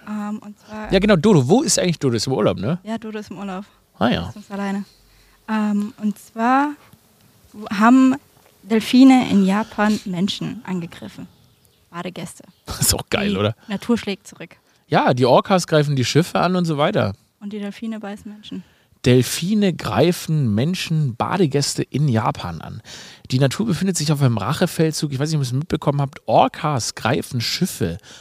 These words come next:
Speaker 2: vor der Küste Spaniens an. Ja, es ist soweit. Die Natur plant ihren Gegenschlag. Das Klima erwärmt sich nicht nur, sondern es schickt auch seine stärksten Kämpfer.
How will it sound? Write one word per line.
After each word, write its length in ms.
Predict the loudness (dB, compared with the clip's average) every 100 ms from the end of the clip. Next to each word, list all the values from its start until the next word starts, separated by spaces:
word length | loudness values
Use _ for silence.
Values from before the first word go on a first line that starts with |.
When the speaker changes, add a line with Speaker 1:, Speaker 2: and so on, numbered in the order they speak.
| _
Speaker 2:
vor 340 | -6 -2 -2
der 160 | 0 -2
Küste 540 | -4 -6 -4 -4 -4
Spaniens 760 | -4 -4 -8 -6 -4 -4 -4 -6
an. 100 | -10 -20 -20 -20 -20 _
Ja, 280 | -6 -4 -6 -12 _ _ -20 _
es 220 | -2 -2
ist 360 | 0 0 0 0
soweit. 500 | -2 -4 -8 -12 -14 -18 -20 -8
Die 80 | -6
Natur 460 | -4 -2 0 0
plant 640 | -4 -6 -4 -2 -2 -4 -4
ihren 580 | -2 0 0 -2 -2 -6 -12 -6
Gegenschlag. 920 | -2 0 0 0 0 2 2 0 -4 -18 -18 -20 -20 _
Das 180 | -4 -4
Klima 380 | -2 2 4 6
erwärmt 500 | 4 2 0 -2 -4
sich 260 | -6 -4
nicht 160 | -4 0
nur, 460 | 2 2 2 0
sondern 560 | -2 0 2 4 4 2
es 160 | 0 -2
schickt 400 | -4 -6 -8 -8
auch 140 | -6
seine 280 | -4 -2 -4
stärksten 580 | -4 -4 -2 0 -2 -2
Kämpfer. 460 | -4 -4 -6 -12